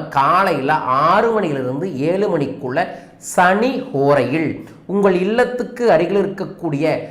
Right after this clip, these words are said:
பைரவர் கோயிலுக்கு, சிவாலயத்தில் இருக்கக்கூடிய பைரவர் கோயிலுக்கு போய் பைரவரை ஆத்மார்த்தமாக வணங்கி எட்டு முறை பைரவரை வலம் வந்து அங்கேயே உட்கார்ந்து எலுமிச்சம்பழம் தீபம் போட்டு சொர்ண ஆகர்ஷண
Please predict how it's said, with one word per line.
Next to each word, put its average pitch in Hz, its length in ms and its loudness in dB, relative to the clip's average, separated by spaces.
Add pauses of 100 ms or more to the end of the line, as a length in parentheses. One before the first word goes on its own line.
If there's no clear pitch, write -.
(440)
பைரவர் 214 560 6
கோயிலுக்கு, 139 480 -2 (140)
சிவாலயத்தில் 190 720 2
இருக்கக்கூடிய 156 480 -6
பைரவர் 202 420 2
கோயிலுக்கு 151 440 -2 (120)
போய் 139 240 -2 (440)
பைரவரை 185 540 6 (260)
ஆத்மார்த்தமாக 185 1080 2
வணங்கி 147 460 -2 (480)
எட்டு 165 280 -2 (100)
முறை 202 200 4 (120)
பைரவரை 165 520 2 (140)
வலம் 127 340 2 (120)
வந்து 196 360 0 (300)
அங்கேயே 165 560 2 (160)
உட்கார்ந்து 170 840 0 (500)
எலுமிச்சம்பழம் 202 680 2 (120)
தீபம் 165 400 -2
போட்டு 165 400 -2 (480)
சொர்ண 233 340 2 (240)
ஆகர்ஷண 202 460 0